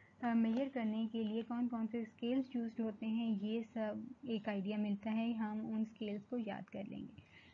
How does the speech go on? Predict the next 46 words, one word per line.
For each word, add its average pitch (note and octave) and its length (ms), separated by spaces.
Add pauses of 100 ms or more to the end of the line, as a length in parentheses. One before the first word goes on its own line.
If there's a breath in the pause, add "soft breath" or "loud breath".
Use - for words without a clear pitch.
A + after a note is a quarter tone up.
(120 loud breath)
Then C4+ 460
next, C#4 220
the C#4 180
newborn C#4+ 500
is C4 100
referred B3 460 (180)
as A#3+ 220
a D#4+ 100 (300)
neonate। G#3 720 (920)
Newborn, D4+ 600
uh, C4+ 540
को C4+ 60
हम C4+ 140
neonate A#3+ 480
कहते B3 260
हैं, C4+ 200
तो B3 320
इसके A#3 340
लिए B3 200
हम A#3+ 240
developmental A3 720
psychology A#3 640
में B3 220
childhood A#3 560
की A#3 140
जितनी A3 300
भी B3 160
stages A3 440
हैं A#3 60
उन A3+ 160
सब A3 260
के A3+ 160
नाम G#3 340
याद G#3+ 240
करेंगे A3 520
और G#3 260
उन A3 400
stages G#3 500
में A3 160
क्या G#3 220
क्या G#3 180
होता G3+ 280
है A#3+ 220
वो A3+ 180
उनके G3+ 400
functions A3 640